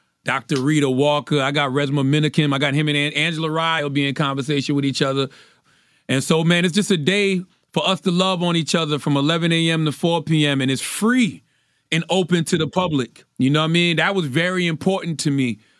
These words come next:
to make sure that it was free and open to the public, because to your point,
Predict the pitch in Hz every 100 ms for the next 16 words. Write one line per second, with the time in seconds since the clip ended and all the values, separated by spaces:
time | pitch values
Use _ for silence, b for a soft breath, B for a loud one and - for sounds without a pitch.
0 | b - 135 156 151 170 147 143 143 139
1 | - - 170 147 143 135 143 147 135 -
2 | 143 139 120 117 139 - 196 175 - 208
3 | 190